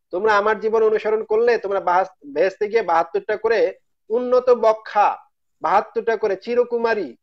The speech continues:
বাহাত্তরটা করে মানে sexy, sexy হুর পাবা, তাদের সাথে sex করতে পারবা, আবার গেলমানও পাবা।" এই কথা আমি কখনো বলি নাই।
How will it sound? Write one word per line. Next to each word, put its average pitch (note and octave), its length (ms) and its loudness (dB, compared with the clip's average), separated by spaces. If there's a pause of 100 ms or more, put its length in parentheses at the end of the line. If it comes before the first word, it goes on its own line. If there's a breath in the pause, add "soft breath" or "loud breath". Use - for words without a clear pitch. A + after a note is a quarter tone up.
(180)
বাহাত্তরটা G3+ 520 -2
করে A3 440 -2
মানে E3 220 -6
sexy, G#3+ 360 -6
sexy G#3 280 -8
হুর A#3 180 -4
পাবা, E3 320 0
তাদের F3 200 -6
সাথে F3+ 180 -10
sex A3 240 -6
করতে E3+ 200 -8
পারবা, C#3 240 -4
আবার D#3+ 160 -4
গেলমানও F#3+ 380 -2
পাবা।" A#2 240 -8 (260)
এই F#3+ 120 -6
কথা G#3+ 200 -2
আমি G#3 120 -2
কখনো G#3 260 -4
বলি F#3+ 200 0
নাই। B2 120 -10